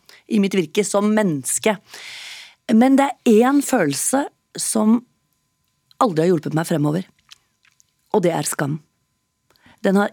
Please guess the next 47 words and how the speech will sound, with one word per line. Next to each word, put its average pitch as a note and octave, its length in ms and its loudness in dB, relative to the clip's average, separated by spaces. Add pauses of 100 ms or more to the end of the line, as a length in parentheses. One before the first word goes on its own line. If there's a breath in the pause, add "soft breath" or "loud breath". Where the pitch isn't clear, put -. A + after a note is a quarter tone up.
ikke - 240 -2
hatt E3 160 -6
noe E3+ 240 2
drivkraft, D#3+ 640 -2
den G3 80 -2
har G#3 80 -2
ikke G#3+ 160 -2
fått F3+ 240 -6
meg F#3 80 0
videre E3+ 320 0
i D3+ 60 -2
et - 100 -18
prosjekt, F#3 400 -2
den F3+ 80 0
har G3 80 0
ikke F3 160 -6
fått E3+ 160 -4
meg F3+ 140 -2
videre D#3 340 0
i E3+ 80 0
møte D#3+ 240 -2
med D#3 80 -2
mennesker, D#3+ 400 -4
den F3 80 -2
har - 80 -8
ikke F#3 160 -6
fått E3+ 160 -8
meg F3+ 160 -2
videre. E3+ 540 -2 (580 loud breath)
Jeg G#3 240 2
ser E3+ 160 -2
på G#3+ 140 -2
skam, G#3 320 -2
jeg G#3 100 -2
får G3 160 0
veldig F3 240 0
tydelig D#3+ 320 -2
bilde E3 240 -2
opp - 320 -10
i E3 140 0 (100)
hodet C#3 220 -2
mitt, E3 180 -2
og D3+ 80 -2
det F3 80 2
er C#3+ 80 -2
som D#3+ 160 0
en G3 80 0